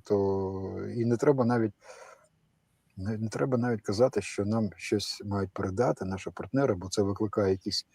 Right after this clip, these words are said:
е, негативні рухи там чи настрої всередині цих країн, особливо в Німеччині. Ніхто нічого не передає.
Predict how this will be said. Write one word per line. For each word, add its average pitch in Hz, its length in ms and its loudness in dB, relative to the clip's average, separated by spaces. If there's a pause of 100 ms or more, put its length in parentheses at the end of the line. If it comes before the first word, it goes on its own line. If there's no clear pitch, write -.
(600)
е, 95 240 -4
негативні 98 960 2 (500)
рухи 110 400 4
там 90 240 -4
чи - 180 -12
настрої 90 600 -2 (280)
всередині 117 420 4
цих - 180 -10
країн, 92 200 -4
особливо 92 360 -4
в 85 60 -6
Німеччині. 127 480 -2
Ніхто 202 260 -4
нічого 156 300 0
не 127 80 0
передає. 92 400 -8